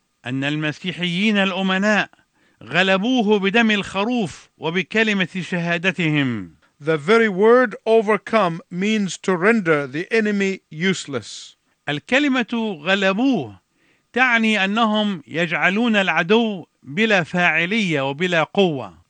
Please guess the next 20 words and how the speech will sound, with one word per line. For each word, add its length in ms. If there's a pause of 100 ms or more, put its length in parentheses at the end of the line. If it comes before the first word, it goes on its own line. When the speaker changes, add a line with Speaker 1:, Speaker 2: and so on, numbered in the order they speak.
Speaker 2:
A 100
few 240
years 360
ago, 380
there 160
was 240
a 60
man 440 (100)
from 440
India 460
who 340
went 320
to 100
live 440
in 180
Paris, 360
France. 680 (420)
Speaker 1:
منذ 380
بضع 360
سنوات، 680